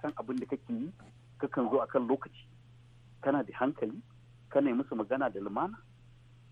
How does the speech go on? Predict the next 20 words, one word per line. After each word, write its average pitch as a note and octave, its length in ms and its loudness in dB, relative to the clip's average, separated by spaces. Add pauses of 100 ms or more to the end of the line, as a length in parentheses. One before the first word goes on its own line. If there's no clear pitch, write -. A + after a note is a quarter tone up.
(180)
Da G#2+ 80 -8
sauransu. C#3+ 400 4 (400)
Duk E4+ 220 2
waɗannan B2+ 640 4 (220)
ya D3 240 4 (100)
ɗaliban C3 420 2 (120)
su G3 100 -6
ne F#3 100 4
za D#3 220 4
su D3 60 0
rubuta C#3+ 280 2
wannan, G3 240 4 (360)
kuma F3 180 2
dama E3+ 240 2
kai E3 140 -2
ficewa D3 340 0
ma C#3 120 -2
za C#3+ 100 0
ka - 120 -12
yi. - 60 -14